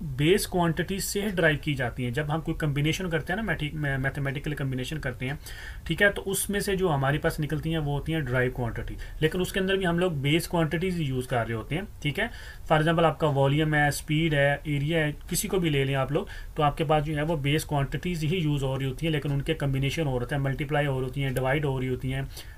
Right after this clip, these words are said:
ठीक है। तो इस तरीके से आपने जो है वो, अ, ड्राइव क्वांटिटी आप ड्राइव करते हैं। तो ये दो पॉइंट्स जो आपने इसके अंदर लिखने हैं। इसके बाद नेक्स्ट आ जाए हमारे पास जो इसका पार्ट नंबर टू है, उसमें आपसे पूछ रहे हैं, "Identify base quantities in the following।" अब वो कुछ दे रहे हैं हमको और कह रहा है कि यहाँ से base quantities जो है वो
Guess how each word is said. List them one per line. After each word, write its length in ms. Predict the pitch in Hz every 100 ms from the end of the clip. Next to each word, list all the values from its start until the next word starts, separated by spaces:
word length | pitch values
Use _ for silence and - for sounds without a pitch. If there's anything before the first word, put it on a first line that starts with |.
| -
ठीक 160 | 143 208
है। 80 |
तो 160 | 214 151
इस 120 | 147
तरीके 240 | 156 139 147
से 100 | 135
आपने 280 | 117 127
जो 100 | 123
है 80 | 127
वो, 200 | 123 165 - - -
अ, 20 |
ड्राइव 320 | 139 123 135 127
क्वांटिटी 420 | 131 120 127 135
आप 200 | 117 117
ड्राइव 200 | 117 113
करते 260 | 113 110
हैं। 60 | 113
तो 60 | 120
ये 140 | 143
दो 160 | 143 139
पॉइंट्स 340 | 139 123 123
जो 80 | 127
आपने 220 | 101 127
इसके 180 | 110 120
अंदर 160 | 110 127
लिखने 300 | 110 - 101
हैं। 120 | 95 - - - - - - -
इसके 180 | 165 208
बाद 140 | 202
नेक्स्ट 240 | 180 185 226
आ 80 | 185
जाए 120 | 180
हमारे 180 | 160 147
पास 160 | 160
जो 80 | 156
इसका 140 | -
पार्ट 300 | 151 147 143
नंबर 180 | 160 151
टू 140 | 147 170
है, 60 |
उसमें 200 | 156 160
आपसे 180 | 143 147
पूछ 220 | 139 135
रहे 120 | 156
हैं, 260 | - - 143
"Identify 420 | 135 147 - 151 160 127
base 260 | 131 156 160
quantities 420 | 143 135 143 165
in 140 | 151 139
the 100 | 147 127
following।" 260 | 113 107 113 - -
अब 100 | 165
वो 60 | 190
कुछ 220 | 196 170
दे 120 | 151
रहे 100 | 180
हैं 60 | 180
हमको 240 | 156 202
और 140 | 165
कह 140 | 151 156
रहा 100 | 170
है 60 |
कि 80 | 165
यहाँ 200 | 147 131
से 140 | 131 156
base 260 | 139 151
quantities 460 | - 139 139 143 143
जो 100 | 131
है 60 |
वो 160 | 143